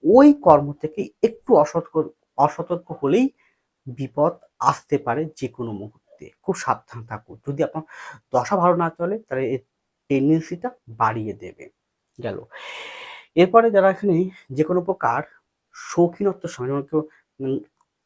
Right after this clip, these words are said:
গান বাজনা, অভিনয়, থিয়েটার, ছবি আঁকা, গান বাজনা, আর্টিস্টিক বিউটিশিয়ান, বিউটি পার্লার, বিউটি প্রোডাক্ট বা সেলস ডিপার্টমেন্ট, এ-, অ্যানিমেশন, গ্রাফিক্স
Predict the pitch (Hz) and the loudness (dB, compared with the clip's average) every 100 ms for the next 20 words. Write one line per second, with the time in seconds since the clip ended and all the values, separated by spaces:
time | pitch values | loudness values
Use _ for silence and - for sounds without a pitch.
0 | _ _ 151 139 135 127 131 127 127 123 | _ _ -10 2 4 6 2 -2 0 -2
1 | - 127 120 127 127 123 - 131 117 117 | -4 -6 -6 -6 -10 -10 -12 -8 -8 -6
2 | 117 - 131 127 120 117 117 117 117 120 | -12 -8 -6 -4 -6 -8 -8 -8 -8 -10
3 | 123 117 117 _ _ _ 226 - 147 - | -8 -10 -10 _ _ _ -10 -10 -12 -6
4 | 151 143 _ _ _ _ _ - 139 123 | -4 -4 _ _ _ _ _ -12 -10 -10
5 | 139 - 135 127 123 120 120 127 123 123 | -12 -8 -6 -4 -8 -8 -8 -6 -6 -8
6 | 127 - 123 120 117 - - - _ _ | -10 -14 -12 -4 -6 -6 -20 -20 _ _
7 | _ 127 - 151 139 131 131 123 127 123 | _ -10 -2 -2 -2 -6 -8 -6 -6 -8
8 | - _ 135 - - - - 120 135 135 | -14 _ -14 -14 -20 -20 -8 -2 0 -2
9 | - 131 127 127 _ 127 123 123 156 156 | -4 -6 -6 -10 _ 0 2 4 0 -6